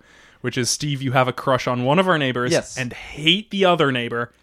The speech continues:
Speaker 1: and we
Speaker 2: Right.
Speaker 1: won't tell you which
Speaker 2: Well,
Speaker 1: is
Speaker 2: if you
Speaker 1: which.
Speaker 2: could see my face, you, you would know right now how I feel, how I feel about Muriel. But
Speaker 1: Muriel.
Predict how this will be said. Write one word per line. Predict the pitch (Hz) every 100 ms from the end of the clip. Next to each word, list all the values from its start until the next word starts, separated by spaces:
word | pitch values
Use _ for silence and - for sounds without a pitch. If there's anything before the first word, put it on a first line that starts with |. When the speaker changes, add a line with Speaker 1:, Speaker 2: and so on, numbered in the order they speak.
| -
Speaker 1:
and | 127
we | 120
Speaker 2:
Right. | 117
Speaker 1:
won't | 131 143 - -
tell | 143 139
you | 135 135
which | 127 127 127 131 -
Speaker 2:
Well, | 190 175
Speaker 1:
is | 170
Speaker 2:
if | 208
you |
Speaker 1:
which. | 214 -
Speaker 2:
could |
see | 185
my | 165
face, | 156 139 -
you, | 120
you | - 120 127
would | 127
know | 127 127
right | 117 104
now | 101 110
how | 104
I | 98
feel, | - 98 - -
how | 120 104
I | 101 92
feel | - 131 117
about | 101 95 85
Muriel. | 85 67 52
But | 123 127
Speaker 1:
Muriel. | 143 170 151 117 110 110